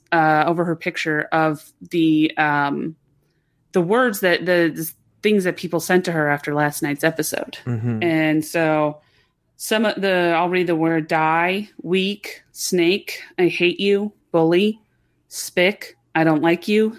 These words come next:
Speaker 1: nasty, disgusting, kill yourself, mean, bad. I think I said fake already, but
Speaker 2: Mm-hmm.
Speaker 1: fake, just in case.
Speaker 2: Yeah.
Speaker 1: So she posted, "After last night episode, I decided to do a collage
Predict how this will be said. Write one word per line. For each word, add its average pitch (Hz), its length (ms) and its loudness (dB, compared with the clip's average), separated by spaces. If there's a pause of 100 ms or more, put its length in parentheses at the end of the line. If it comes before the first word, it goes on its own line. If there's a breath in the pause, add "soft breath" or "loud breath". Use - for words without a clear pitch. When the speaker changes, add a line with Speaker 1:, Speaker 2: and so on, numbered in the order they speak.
(160)
Speaker 1:
nasty, 170 680 2
disgusting, 180 760 -2 (260 soft breath)
kill 190 240 2
yourself, 208 600 -2 (120)
mean, 180 540 2 (300)
bad. 165 500 0 (800)
I - 40 -20
think 170 140 -2
I 151 60 -6
said - 200 -12
fake - 280 -14
already, - 360 -10
but 143 240 -4
Speaker 2:
Mm-hmm. 143 80 -10
Speaker 1:
fake, 151 440 -2 (160)
just 151 200 -2
in 151 60 4
case. - 460 -6
Speaker 2:
Yeah. 110 380 -6 (460 soft breath)
Speaker 1:
So 160 840 2 (600 loud breath)
she 196 260 0
posted, 175 360 -2
"After 170 220 0
last 190 280 0
night 196 240 2
episode, 160 440 -2
I 156 60 0
decided 156 440 0
to 165 60 -2
do 156 100 2
a 156 40 -2
collage 175 540 0